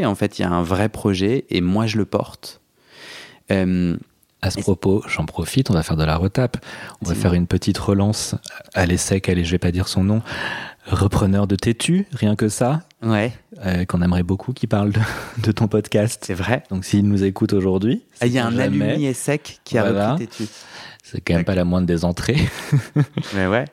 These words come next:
Speaker 2: Donc, si cet alumni essec, euh, est intéressé par le podcast et nous écoute, qu'il te contacte ou qu'il me demande ton contact. Voilà, parenthèse pour la retape.
Speaker 1: Ah, ah, mais
Speaker 2: Moi,
Speaker 1: grave.
Speaker 2: j'espère que je n'ai pas cassé ton flow. <laughs>
Speaker 1: Non, non, pas du tout, mais je te remercie. Mais il y a un, ouais, il y a un vrai enjeu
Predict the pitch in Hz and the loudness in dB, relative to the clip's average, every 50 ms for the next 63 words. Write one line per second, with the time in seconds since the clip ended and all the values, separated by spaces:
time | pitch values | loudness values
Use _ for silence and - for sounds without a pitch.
0 | _ 104 95 95 98 95 - - - - 107 - 98 - - 117 110 120 113 110 | _ -6 -2 0 0 0 0 -2 -2 -2 0 0 0 2 2 2 2 4 2 2
1 | 104 98 92 95 101 - - 98 98 - - 98 85 82 85 - 90 - 87 87 | 2 2 2 0 0 0 0 0 0 0 0 0 0 0 0 -4 -4 -4 -4 -4
2 | - 90 87 82 - 98 - 90 85 82 - 87 - - 95 92 - - 85 82 | -2 0 0 0 0 -2 0 0 0 0 0 -2 0 0 0 0 0 0 0 2
3 | 80 82 80 - - 117 - - - - - - - _ _ _ - - - - | 2 0 0 0 0 0 0 -2 -6 -8 -8 -10 -12 _ _ _ -18 -18 -18 -20
4 | - _ - - - - 87 - - 78 - - 87 98 - 85 80 - - - | -20 _ -14 -8 -4 -4 -4 -4 -4 -4 -2 -2 -2 -2 -2 -6 -6 -4 -4 -4
5 | - - - 82 85 85 - 78 - - 78 - - - - - - - - - | -2 -2 0 0 0 0 -2 -4 -6 -6 -6 -6 -8 -10 -12 -14 -16 -12 -4 -2
6 | 92 82 80 80 - - - 95 95 101 98 87 - 104 98 87 - 104 92 90 | 0 0 0 -2 -2 -2 0 2 2 0 0 2 2 0 0 0 0 2 2 4
7 | 90 92 87 - - 85 - - - - 110 110 78 123 120 - - 107 110 101 | 2 0 0 0 -2 -2 -2 -6 -4 -2 -2 0 0 -2 -2 -2 0 0 0 0
8 | 92 101 95 101 - 95 - - 95 90 95 90 95 92 - 95 - 98 90 98 | 0 0 0 0 -2 -4 -2 -2 0 2 2 2 2 0 0 0 0 2 2 2
9 | 98 - - - 104 104 104 - 120 120 - 117 120 127 131 127 127 - - 101 | 0 0 0 2 2 2 2 0 0 0 0 0 2 0 0 0 0 0 -2 -2
10 | 98 95 - 123 127 131 104 95 - 107 95 92 92 95 - - - 127 - - | -2 -4 -4 -2 0 0 -2 0 -2 -2 0 0 -2 -2 -2 -2 -2 -4 -4 -6
11 | - - - - - - - - 107 104 101 98 101 98 95 92 92 92 92 92 | -12 -14 -14 -14 -16 -18 -6 0 2 2 4 4 4 2 2 2 2 2 2 2
12 | 92 92 90 90 87 - - - 107 107 113 123 123 110 101 92 92 92 92 87 | 2 2 0 0 0 -2 -2 -2 0 0 0 0 0 0 0 0 0 0 -2 -2
13 | 90 101 120 120 117 117 117 113 104 101 104 113 120 127 135 143 143 135 | -2 -2 0 0 0 0 0 -2 -2 -2 -2 -2 0 0 0 0 -2 -4